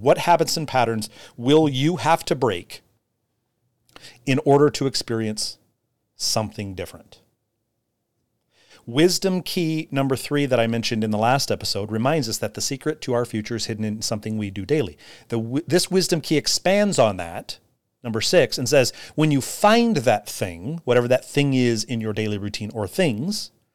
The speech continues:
that might be holding you back or taking you in a particular direction. We might not label it good or bad, positive or negative, but we look at something. I talked about the arc of activity in the last episode. The arc of activity is just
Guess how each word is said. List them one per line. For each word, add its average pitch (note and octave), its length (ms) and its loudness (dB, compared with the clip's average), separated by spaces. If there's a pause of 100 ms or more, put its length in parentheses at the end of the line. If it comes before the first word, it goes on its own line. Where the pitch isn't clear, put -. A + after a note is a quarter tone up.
(220)
that B2+ 180 -6
might B2 140 -2
be A#2 100 -4
holding A2 340 -2
you G#2+ 80 -2
back G#2 320 0
or - 20 -8
taking A#2+ 380 -6
you B2 140 -2
in C3+ 100 -2
a D3 60 0
particular C#3+ 500 -2
direction. C#3 380 2
We G2 100 -8
might A#2+ 180 -2
not C3 140 -2
label B2 360 0
it G#2+ 120 -8
good A2+ 180 -2
or G#2+ 120 -4
bad, F2+ 400 -6 (300)
positive G#2+ 380 0
or G#2 60 -6
negative, A2 380 0
but A#2+ 160 -4
we A2+ 80 -2
look D3+ 220 4
at C#3+ 60 -4
something. A#2+ 380 -2 (160)
I A2 80 -6
talked - 240 2
about A#2+ 160 2
the A#2+ 80 0
arc A#2+ 160 0
of G#2 80 -4
activity B2 420 0
in F#2+ 80 -6
the G2 60 -6
last F2+ 240 -6
episode. - 360 -10 (580)
The C3 80 0
arc D#3 140 4
of D#3 60 4
activity F3 400 4
is A#2 80 0
just - 260 -4